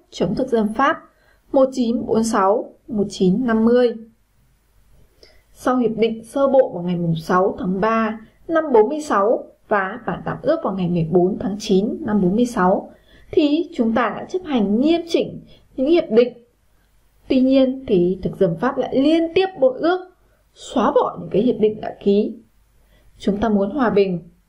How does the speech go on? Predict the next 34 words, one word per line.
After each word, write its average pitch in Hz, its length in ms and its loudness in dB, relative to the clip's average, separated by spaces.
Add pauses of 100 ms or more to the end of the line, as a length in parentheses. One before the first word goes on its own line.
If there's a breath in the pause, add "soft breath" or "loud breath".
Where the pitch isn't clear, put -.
(300)
và 175 340 -2
chúng 175 180 -4
ta 208 140 0
đã 202 140 -2
nhân 240 260 2
nhượng, 262 240 2 (640)
nhưng 330 440 0 (220)
chúng 202 220 -4
ta 254 100 0
càng 202 360 -2
nhân 208 200 0
nhượng 247 260 4 (340 loud breath)
thì 185 400 2 (180)
thực 160 160 -6
dân 185 220 2
Pháp 254 160 -6 (100)
càng 185 280 0
lên 185 220 0
tới. 190 380 4 (640 soft breath)
Cho 339 160 0
nên 294 240 4 (160)
cuộc 196 120 2
kháng 202 340 -4
chiến 214 320 0
toàn 180 300 -2
quốc 320 220 -2
đã - 80 -4
bùng 190 260 2
nổ - 180 0
vào 175 160 -2
đêm 202 240 0
ngày 165 240 0
mười 165 200 0
chín 208 340 -2